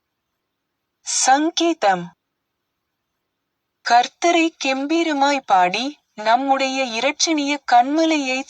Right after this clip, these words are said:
சங்கீர்த்தனம் பண்ணக்கடவோம் வாருங்கள். துதித்தலுடனே அவர் சந்நிதிக்கு முன்பாக வந்து, சங்கீதங்களால் அவரை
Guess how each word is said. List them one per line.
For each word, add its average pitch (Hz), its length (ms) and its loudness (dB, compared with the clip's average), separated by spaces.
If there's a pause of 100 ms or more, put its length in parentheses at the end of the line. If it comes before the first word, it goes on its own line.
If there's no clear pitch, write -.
சங்கீர்த்தனம் 285 880 0
பண்ணக்கடவோம் 240 800 0
வாருங்கள். 208 580 0 (540)
துதித்தலுடனே 262 1080 0 (100)
அவர் 254 320 2
சந்நிதிக்கு 320 800 0
முன்பாக 285 680 -2
வந்து, 190 340 -2 (460)
சங்கீதங்களால் 277 1040 2
அவரை 247 420 2